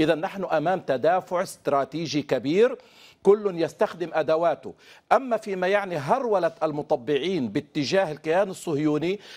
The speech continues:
هؤلاء سيسقطون، ستلفظهم، أول من يلفظهم هو شعوبهم، وبالتالي التاريخ سيسجل عليهم وصمة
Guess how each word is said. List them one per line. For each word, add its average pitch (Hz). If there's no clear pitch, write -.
هؤلاء 151
سيسقطون، 156
ستلفظهم، 180
أول 214
من 165
يلفظهم 180
هو 170
شعوبهم، 180
وبالتالي 160
التاريخ 170
سيسجل 160
عليهم 160
وصمة 160